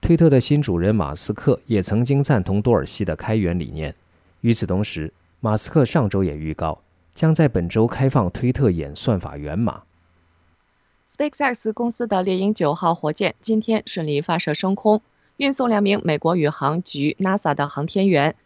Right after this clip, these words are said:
Speaker 2: 一名俄罗斯航天员及另一名阿联酋的航天员前往国际空间站。网络直播显示，SpaceX 猎鹰九号火箭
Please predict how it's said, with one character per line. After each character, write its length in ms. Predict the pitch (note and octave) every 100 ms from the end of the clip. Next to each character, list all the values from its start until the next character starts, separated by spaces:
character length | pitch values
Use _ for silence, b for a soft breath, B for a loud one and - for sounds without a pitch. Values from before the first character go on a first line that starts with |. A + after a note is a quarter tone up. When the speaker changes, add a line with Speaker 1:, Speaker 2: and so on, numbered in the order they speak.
| _ _
Speaker 2:
一 140 | - C4+
名 180 | A#3 A#3+
俄 120 | G3+
罗 120 | A3+
斯 160 | A#3+ B3
航 220 | - D3
天 180 | - D#3
员 240 | D3 C#3 -
及 100 | F3 -
另 160 | G3+
一 60 | D#3+
名 220 | C#3+ D3+
阿 120 | - G#3+
联 200 | F3+ G3
酋 240 | - C3+
的 220 | C#3+ C3+
航 180 | C#3+ C3+
天 200 | D#3 D#3+
员 240 | C#3+ C#3+ -
前 160 | - D3
往 160 | C#3+
国 120 | E3+ C#3+
际 200 | - C#3
空 180 | F#3
间 220 | F3 F3+ F#3
站。 200 | G3+ - _ _ _ _ _ _ _
网 140 | - C#4
络 100 | C4+
直 140 | C4
播 100 | B3+
显 240 | C4+ G#3 F#3
示， 260 | - G#3+ -
SpaceX 720 | - B3+ - B3 G#3 - F#3
猎 160 | G#3+
鹰 180 | G3+ G#3+
九 220 | G#3 C#3
号 260 | C3+ D#3+ D3+
火 180 | D#3+ C#3+
箭 220 | E3+ E3+